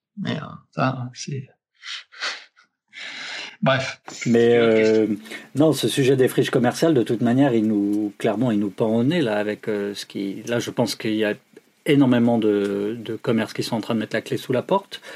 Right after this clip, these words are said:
Speaker 2: En tout cas, là, dans Paris, euh, je pense que quand on va ressortir, euh, dans nos rues, on va voir à vendre et à louer sur, euh, toutes les devantures, on va pas comprendre bien ce qui nous arrive.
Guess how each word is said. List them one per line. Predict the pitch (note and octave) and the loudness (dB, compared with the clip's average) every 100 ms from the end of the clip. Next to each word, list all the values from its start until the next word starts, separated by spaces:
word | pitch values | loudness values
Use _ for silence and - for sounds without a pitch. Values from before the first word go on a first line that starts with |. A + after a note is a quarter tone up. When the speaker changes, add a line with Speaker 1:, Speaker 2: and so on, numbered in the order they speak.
| - - | -12 -6
Speaker 2:
En | G#2 | -6
tout | - | 0
cas, | C#3 | 2
là, | A#2+ | 2
dans | A2 B2 | 2 2
Paris, | G#2 B2+ C3 D3 | 2 2 4 6
euh, | C3 G#2+ | 6 4
je | A2+ | 2
pense | C#3 B2+ | 0 0
que | A#2 | 2
quand | B2+ B2 | 0 2
on | |
va | A#2 | 2
ressortir, | A2+ A#2 C3 - - D#3 A#2 | 2 2 0 -2 2 4 4
euh, | A2+ A2 | 4 4
dans | A2+ | 4
nos | A#2+ B2 | 4 4
rues, | B2+ C#3+ | 6 4
on | C3 | 4
va | G#2+ | 4
voir | G#2+ B2 A#2+ | 4 4 4
à | |
vendre | A#2 C3+ C3+ A2+ | 4 4 4 4
et | A#2 | 4
à | |
louer | A#2 B2+ C#3 C#3 | 4 4 4 2
sur, | C3 A2+ | 0 -2
euh, | G#2+ G2+ | 0 -2
toutes | - - | -4 -2
les | B2+ | 0
devantures, | A#2 A2+ B2 - C#3+ C3 | 2 2 0 0 -2 0
on | G2+ | -2
va | G#2 | -2
pas | - C3 | -2 -2
comprendre | A#2 G#2+ B2 A#2+ G#2 | -4 -6 -4 -2 -2
bien | G2 A2 A2 | -4 -6 -8
ce | |
qui | - - G#2 | -10 -10 -8
nous | G#2 G#2+ | -4 -2
arrive. | G#2 C3 F#3+ A#2 | 0 2 0 -4